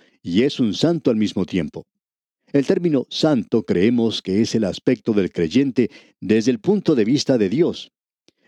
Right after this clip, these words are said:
mientras que el término creyente es el aspecto del creyente desde el punto de vista del hombre. Ahora, refiriéndonos nuevamente a nuestro texto, dice, "En Cristo Jesús".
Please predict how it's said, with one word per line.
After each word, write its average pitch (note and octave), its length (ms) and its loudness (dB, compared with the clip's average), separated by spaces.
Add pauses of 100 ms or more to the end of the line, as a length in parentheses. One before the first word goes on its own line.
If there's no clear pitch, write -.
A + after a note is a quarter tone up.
mientras C3 420 0
que B2 100 0
el G#2+ 100 -2
término D3+ 520 0
creyente G#2 800 0 (400)
es G#2 240 2
el G2 140 0
aspecto D3+ 560 -2
del B2 100 2
creyente F2 600 -2 (180)
desde A2 280 2
el F2+ 100 0
punto A2+ 420 2
de F2+ 120 2
vista F#2+ 360 -2
del G#2 100 2
hombre. E2 360 -2 (1400)
Ahora, A#2 240 2
refiriéndonos C#3 680 0
nuevamente G#2 440 0
a - 20 -2
nuestro F#2+ 320 0
texto, A2+ 460 0
dice, G2 420 0 (440)
"En F#2+ 200 0
Cristo C3 500 0
Jesús". - 600 -4